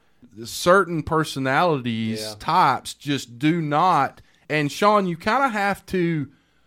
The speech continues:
Speaker 1: if you can understand those four personality types, one's the adjuster, engineer personality that you have to slow down, be prepared to answer seven hundred and fifteen questions, let them take their time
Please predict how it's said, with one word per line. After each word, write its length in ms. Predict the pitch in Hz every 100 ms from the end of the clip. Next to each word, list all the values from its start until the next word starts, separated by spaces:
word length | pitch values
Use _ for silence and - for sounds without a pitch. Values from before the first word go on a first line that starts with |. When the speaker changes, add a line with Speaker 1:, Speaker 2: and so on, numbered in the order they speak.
| _ -
Speaker 1:
if 200 | 156 160
you 100 | 175
can 200 | 185 160
understand 840 | 180 254 262 226 - 196 202 202
those 180 | 185 151
four 320 | - 175 175
personality 800 | 170 - 170 156 143 135 123 107
types, 500 | 98 98 80 - - - _ _ _ _
one's 400 | 117 160 214 185
the 160 | 175 175
adjuster, 720 | 139 139 151 160 - 160 151
engineer 560 | - 143 147 147 135 135
personality 840 | 131 120 117 110 107 101 98 98
that 240 | 98 107 -
you 80 | 117
have 200 | 117 -
to 60 |
slow 380 | - - 98 107
down, 480 | 139 131 127 127 123 _ _ _ _ _ -
be 200 | 104 131
prepared 640 | 131 143 139 151 127 120 113
to 140 | 90
answer 460 | 113 113 80 - 107
seven 380 | - 123 120
hundred 280 | 120 117 113
and 80 | 104
fifteen 440 | 104 113 - 120 117
questions, 720 | 110 95 92 95 95 101 - _ _ -
let 380 | 120 143 147 -
them 240 | 143 139
take 360 | 135 135 123 -
their 160 | 120
time 840 | 117 - 139 131 123 104 95 104